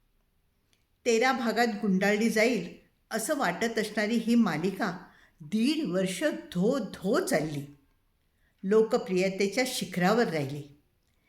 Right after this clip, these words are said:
ह्या एका मालिकेने प्रियाला नाव, स्वतःची ओळख, प्रसिद्धी, पैसा, आयुष्यभराची शान दिली. रजनीचा शेवटचा भाग झाला.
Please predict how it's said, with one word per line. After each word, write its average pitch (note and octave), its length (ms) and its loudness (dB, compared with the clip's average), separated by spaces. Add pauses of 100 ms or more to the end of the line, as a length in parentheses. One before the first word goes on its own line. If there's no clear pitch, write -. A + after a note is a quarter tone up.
(240)
ह्या F4 120 -4 (180)
एका G#3+ 320 0
मालिकेने A3 640 2 (560)
प्रियाला G#3 420 -2
नाव, F3+ 400 -2 (680)
स्वतःची B3 580 -4
ओळख, F#3+ 600 -2 (800)
प्रसिद्धी, G#3 600 0 (120)
पैसा, F#3+ 420 0
आयुष्यभराची G#3+ 1120 2
शान F#3+ 640 0
दिली. D3+ 340 -6 (1300)
रजनीचा F4+ 600 2
शेवटचा A#3 540 2
भाग G3 280 0 (100)
झाला. D#3+ 300 -2